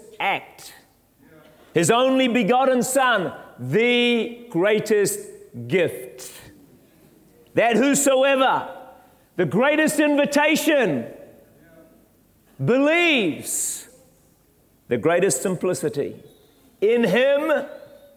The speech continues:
the greatest person, should not perish, the greatest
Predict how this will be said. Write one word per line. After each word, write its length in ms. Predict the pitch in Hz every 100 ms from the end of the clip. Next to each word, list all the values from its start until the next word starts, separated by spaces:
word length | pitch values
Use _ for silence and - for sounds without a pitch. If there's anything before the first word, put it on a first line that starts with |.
| _ _ _ -
the 100 | 113
greatest 500 | 120 175 185 - -
person, 580 | 185 180 - 113 - - - _ _ _ _ _ _ _ _ _ _ _
should 320 | - 226 226
not 300 | 240 262 254
perish, 640 | 247 277 254 202 - - - - - _ _ _
the 80 | 240
greatest 1000 | 160 190 294 320 - 269 220 - -